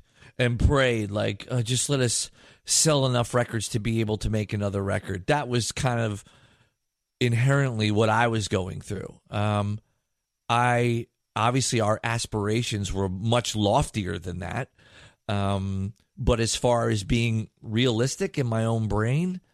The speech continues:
uh, we, first of all, we didn't have a whole lot of glad handing going on. Uh, people were excited about the record, and, you know, uh,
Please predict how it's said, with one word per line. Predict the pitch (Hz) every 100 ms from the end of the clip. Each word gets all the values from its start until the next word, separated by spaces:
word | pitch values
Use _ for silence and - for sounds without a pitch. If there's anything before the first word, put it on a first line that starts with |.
| - - _ -
uh, | 113 110 110
we, | 104 156 202 147 -
first | 151 185 170
of | 170
all, | 143
we | 156
didn't | 156 131
have | 127 117 110 - - - - _
a | 123
whole | 113 139 135 131 113 113
lot | 120 123
of | 113 98
glad | 113 113 117 120
handing | 113 104 98 98
going | 101 98 98
on. | 98 87 90 110 -
Uh, | 107 101 95
people | - 131 127 123
were | 120 113
excited | 110 - 113 110 107
about | 104 104
the | 104
record, | 104 101 - 104
and, | 95 95 - - - - -
you | -
know, | 104 101 95 _
uh, | 92 104 107